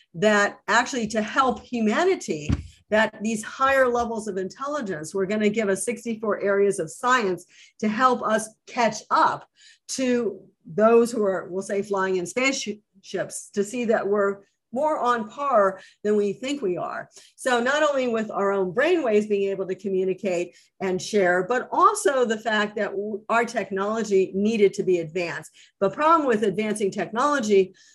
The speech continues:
is that we have to have, we'll say, the heart and the consciousness to go with that. But if you look at it, you know, D N A understanding, look at how many things can be cloned now or made, you know, with crispr. Uh,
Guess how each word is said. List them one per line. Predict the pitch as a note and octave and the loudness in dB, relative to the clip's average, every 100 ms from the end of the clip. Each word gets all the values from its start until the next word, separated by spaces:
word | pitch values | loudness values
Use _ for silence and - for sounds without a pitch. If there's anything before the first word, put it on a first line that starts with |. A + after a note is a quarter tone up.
| - | -4
is | A3+ G#3+ | -2 2
that | G#3 | 2
we | G3 G#3 | 4 4
have | A3 G#3 G#3+ | 4 0 -2
to | G3+ | -4
have, | G#3+ F#3+ F#3+ | -2 -2 -4
we'll | F3+ F#3+ | -4 -6
say, | G3 F#3+ | -2 0
the | F3+ | 0
heart | - A3+ G#3 G3 | 0 2 4 4
and | F3 | 0
the | |
consciousness | E3 A#3+ A3+ G#3+ G#3 F#3 F3+ _ _ _ | -2 -2 0 -2 -4 -6 -6 _ _ _
to | A3+ | -2
go | A3 G3 | 2 4
with | G3 C4+ | 4 4
that. | G3 D3 D#3+ B3+ | -2 -4 -6 -6
But | B3 - | -4 -2
if | A#3 | -2
you | G#3+ | 2
look | C#4+ - | 2 2
at | A3+ G#3 | 0 0
it, | G3+ | 0
you | G#3+ | -2
know, | G3 F#3 D#3 D3 | 0 -2 -4 -4
D | A3+ B3 | 0 2
N | A#3+ | 2
A | A#3+ | 0
understanding, | A3 G#3 G3+ A3 G#3 G3+ G3 - _ _ _ | 0 0 0 -4 -4 -4 -4 -8 _ _ _
look | - G3+ G#3+ | -6 -4 -2
at | G#3 | 0
how | G3 | 0
many | G3 F#3+ F#3 | 0 0 -2
things | G3 G#3 G#3+ | -2 -2 0
can | G3 | 0
be | F3+ F3 | -2 -2
cloned | A3+ A3 A3 G#3+ | 0 2 4 4
now | F#3+ G3 G3 | 2 2 0
or | F3 E3+ | 0 -2
made, | F#3+ G3 - _ _ _ | -2 -2 -4 _ _ _
you | F#3+ | -4
know, | E3+ E3+ | -4 -2
with | F#3+ - | -4 2
crispr. | C4+ - G#3 F#3+ G3 G#3+ - _ _ G3 | 2 4 4 6 6 2 -8 _ _ 2
Uh, | G#3+ G#3 | 2 2